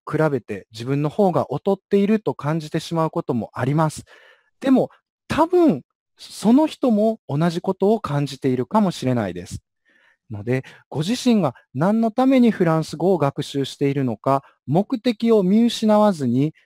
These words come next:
しっかりと前へ進んでいけば、小さな成長がいずれ大きな成長になっていると思います。ぜひ、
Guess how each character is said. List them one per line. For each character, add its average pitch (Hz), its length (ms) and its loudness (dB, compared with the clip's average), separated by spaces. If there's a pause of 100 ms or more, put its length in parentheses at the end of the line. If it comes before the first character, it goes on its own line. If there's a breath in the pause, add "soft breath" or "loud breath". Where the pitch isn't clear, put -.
し - 300 -10
っ - 60 -20
か 240 120 4
り 220 120 2
と 131 260 2
前 139 300 2
へ 127 40 -2
進 147 340 -6
ん 147 80 -2
で 139 120 2
い 180 60 -2
け 233 120 0
ば、 165 200 2 (340 soft breath)
小 156 180 -4
さ 147 140 -2
な 127 120 -2
成 160 220 0
長 190 200 0
が 180 220 2
い 123 60 -10
ず 117 180 -4
れ 117 200 0
大 127 140 -4
き 131 100 -8
な 110 120 -4
成 135 240 -2
長 170 200 0
に 170 120 2
な 131 120 2
っ - 100 -14
て 135 80 -2
い 147 80 2
る 180 80 -2
と 180 120 0
思 120 280 -2
い 110 60 -4
ま 104 160 -6
す。 - 160 -10 (440)
ぜ 196 200 2
ひ、 208 240 0